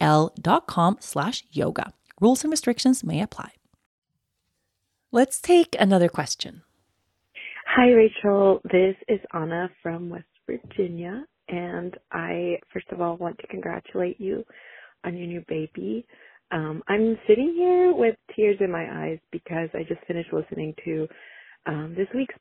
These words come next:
Speaker 2: podcast, or I guess last week's, um, regarding your pregnancy. And, um, something you mentioned was how this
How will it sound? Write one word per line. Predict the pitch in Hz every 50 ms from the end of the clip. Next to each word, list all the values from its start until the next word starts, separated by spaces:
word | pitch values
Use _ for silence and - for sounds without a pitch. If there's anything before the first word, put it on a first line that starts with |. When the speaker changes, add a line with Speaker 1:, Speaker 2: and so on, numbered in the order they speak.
| - -
Speaker 2:
podcast, | 160 - - - - - 147 147 143 147 - - _ _ - - -
or | 151 - - -
I | 165 160
guess | 160 165 - -
last | 180 180 175 - - -
week's, | 170 160 - - - - _ - - - - - - - - -
um, | 175 165 156 160 160 165
regarding | 165 165 - - 170 170 165 165 165 170 165 160 160 160 160 160 - - _ -
your | 190 180 165 160 160 160 -
pregnancy. | - - 185 180 175 180 175 180 - - 180 175 180 214 240 247 - _
And, | - 175 160 160 160 160 160 160 160 160
um, | 156 156 160 160 156 156 156 156 160 - _ _ _ _ _ _ - - _ - -
something | 208 196 220 226
you | 220 220 208
mentioned | 196 190 180 175 - - 180 165 170 170
was | 165 165 160 156 156 160 -
how | - - 170 170 165 160 165 170 - - - - - - - - - _ -
this | 208 190